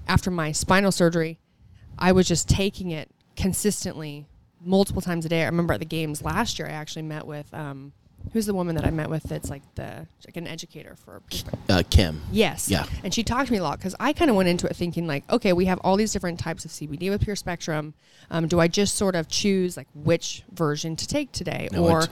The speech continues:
Speaker 2: what delivery system, right?
Speaker 1: Yes. And so
Speaker 2: Yeah.
Speaker 1: sure, for her, it was like, "Oh, no, no.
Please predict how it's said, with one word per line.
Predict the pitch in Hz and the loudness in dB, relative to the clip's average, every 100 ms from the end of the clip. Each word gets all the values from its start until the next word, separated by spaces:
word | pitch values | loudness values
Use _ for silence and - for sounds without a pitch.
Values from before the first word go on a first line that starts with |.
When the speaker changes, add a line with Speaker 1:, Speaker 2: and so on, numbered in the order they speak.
| - | 2
Speaker 2:
what | 104 | 4
delivery | 101 104 95 82 | 6 6 6 4
system, | 85 80 104 | 4 2 2
right? | 269 | 4
Speaker 1:
Yes. | 320 160 - | 4 2 0
And | 196 196 | 2 4
so | |
Speaker 2:
Yeah. | 220 | 4
Speaker 1:
sure, | - 220 | 6 2
for | - - 208 | 0 0 2
her, | 180 311 277 | 4 6 6
it | 143 | 4
was | 180 | 2
like, | 180 165 190 | 2 0 4
"Oh, | 247 | 4
no, | 208 190 | 4 4
no. | 190 208 196 - | 4 4 4 0